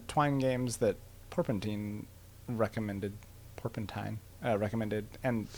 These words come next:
I don't feel like most of them had weird sex stuff going on.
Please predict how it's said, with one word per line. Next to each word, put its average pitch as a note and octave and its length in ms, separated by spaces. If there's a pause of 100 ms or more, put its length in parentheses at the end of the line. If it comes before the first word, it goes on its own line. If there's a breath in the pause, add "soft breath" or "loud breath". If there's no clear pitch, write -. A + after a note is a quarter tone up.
(240)
I C3 80
don't B2+ 180
feel C3 140
like A2+ 300 (960)
most B2 360
of A2 100
them G#2 340 (280)
had A2 240 (380)
weird G2 300
sex - 300
stuff - 320
going G2+ 240
on. G#2+ 200